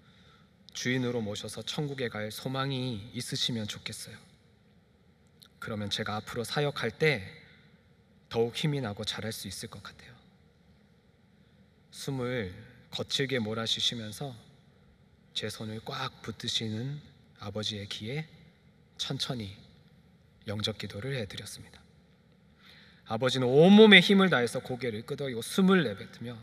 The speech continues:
따라하시는 것 같았어요. 아버지, 잘 따라하셨죠? 아버지가 예수님을 마음으로 믿으면 이제 돌아가셔도 갈 곳이 있으세요. 하나님이 아버지를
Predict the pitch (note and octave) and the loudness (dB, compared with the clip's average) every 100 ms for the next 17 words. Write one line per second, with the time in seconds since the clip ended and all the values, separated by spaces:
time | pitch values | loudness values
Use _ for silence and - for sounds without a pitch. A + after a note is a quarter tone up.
0 | - - - A#2+ C3 A2+ A2 B2 G2 F#2+ | -20 -20 -16 -10 -6 -4 -4 -6 -8 -12
1 | - - - - - - - - - - | -14 -16 -18 -20 -20 -20 -20 -20 -20 -20
2 | - - - - - - - - - - | -20 -20 -20 -20 -20 -20 -20 -20 -20 -20
3 | - - A#2+ B2 A#2 A#2 A2 D3+ C3 C3 | -14 -4 0 0 2 0 6 6 6 4
4 | - D3+ A#2 G#2+ - - - - - - | 0 -2 -2 -8 -16 -20 -20 -20 -20 -20
5 | - - - - - - A#2 B2+ C#3 C3 | -20 -20 -20 -20 -20 -10 -4 0 0 2
6 | B2+ A#2 - C#3+ C3 B2+ A2+ A#2+ D3+ D#3 | 2 2 -2 -2 0 0 2 6 8 8
7 | D3 B2+ C3+ C#3+ E3+ C#3 G2 - - - | 6 4 4 8 10 8 4 -8 -16 -20
8 | - - - - C3 D3+ C#3+ C#3 C3+ A#2 | -20 -20 -20 -10 -2 0 2 2 0 0
9 | B2 A#2 - A#2+ B2+ F3 D#3+ A2+ - A#2+ | -4 -6 -2 0 2 2 2 0 -6 -12
10 | - - - - - - - - - - | -14 -18 -20 -20 -20 -20 -20 -20 -20 -20
11 | - - - D#3+ D3+ C3+ C3 C3 A#2 B2 | -20 -20 2 6 8 6 2 2 2 0
12 | B2 A#2+ | -2 -6